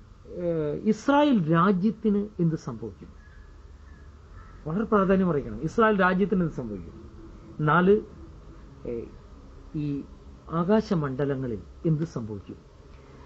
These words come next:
എന്നെ അത്ഭുതപ്പെടുത്തുന്ന ഒരു കാര്യം,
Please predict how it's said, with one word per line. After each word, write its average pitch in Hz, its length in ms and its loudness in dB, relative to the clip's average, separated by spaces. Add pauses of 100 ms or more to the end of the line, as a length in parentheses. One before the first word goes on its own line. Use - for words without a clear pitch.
(1300)
എന്നെ 247 460 -2
അത്ഭുതപ്പെടുത്തുന്ന 190 640 -2
ഒരു 170 120 -2
കാര്യം, 120 320 -2